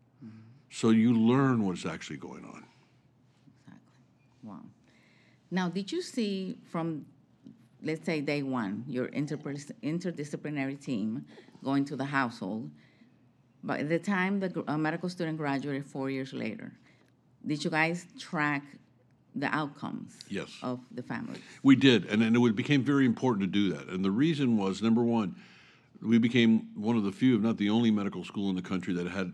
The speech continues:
Speaker 2: four years of longitudinal care of a family. That's how life is. Unless you're an E R doc,
Speaker 1: Mm-hmm.
Speaker 2: you know, you follow patients for months, for years, et cetera, et cetera. But medical school rotations are generally six to eight weeks,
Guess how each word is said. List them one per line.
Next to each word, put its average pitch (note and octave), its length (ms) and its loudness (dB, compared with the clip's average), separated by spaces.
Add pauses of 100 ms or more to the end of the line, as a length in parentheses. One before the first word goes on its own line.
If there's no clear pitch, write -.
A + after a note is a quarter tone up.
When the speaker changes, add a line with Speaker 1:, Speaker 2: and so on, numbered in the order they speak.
Speaker 2:
four C3+ 240 2
years B2+ 260 2
of F#2+ 120 -4
longitudinal G#2 680 -2
care G2+ 380 -2
of E2+ 140 -6 (100)
a F2 80 -8
family. F2+ 520 -4 (1200)
That's D3+ 220 0
how B2 120 2
life G2+ 300 0
is. D#2 360 -6 (1000)
Unless A2+ 260 4
you're A2+ 100 6
an G#2+ 60 6
E A2+ 140 8
R A2 180 6
doc, D2+ 400 -6 (640)
Speaker 1:
Mm-hmm. A2+ 260 -16 (180)
Speaker 2:
you G2+ 120 2
know, G2 100 4
you F#2+ 160 4
follow G#2+ 360 4
patients F#2+ 460 0
for F2 120 -6
months, F2+ 340 -2
for F2+ 140 -6
years, F2 400 -2
et D#2+ 120 -12
cetera, E2 320 -8
et - 80 -14
cetera. C#2+ 380 -12 (720)
But A2+ 100 6
medical C#3+ 300 4
school C#3+ 240 2
rotations B2+ 560 2
are G#2+ 60 0
generally A2 440 2
six - 300 -2
to G#2+ 100 0
eight G#2+ 140 2
weeks, A#2 440 -4